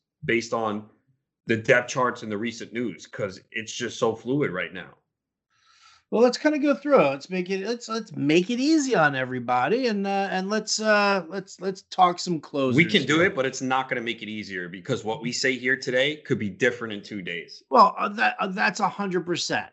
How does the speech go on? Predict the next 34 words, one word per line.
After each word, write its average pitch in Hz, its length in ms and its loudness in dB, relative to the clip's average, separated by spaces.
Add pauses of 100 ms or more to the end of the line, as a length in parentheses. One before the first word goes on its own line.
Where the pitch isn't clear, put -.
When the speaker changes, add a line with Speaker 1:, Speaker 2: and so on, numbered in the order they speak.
(200)
Speaker 2:
That's 165 200 -2
a 170 100 0
hundred 170 340 -2
percent. 123 520 -8
So, 135 580 0 (320)
uh, 139 280 2
we 165 140 4
will 185 260 6
go 190 260 0
into 180 360 0
it 151 120 0
with 151 220 -4
that 156 300 0
caveat 147 840 -2
that 147 280 -4
if 165 240 -8
you're 151 120 -6
not 180 260 4
watching 170 440 -2
the 151 80 -8
news, 185 680 4 (320)
well, 160 100 0
then 175 140 2
you're 160 140 -2
a 151 60 -2
moron 160 920 2
and 147 320 -8
you 156 120 -10
shouldn't 180 320 -2
be 170 100 -6
taking 160 420 -4
this 151 200 -6
as 131 160 -6
gospel. 156 680 4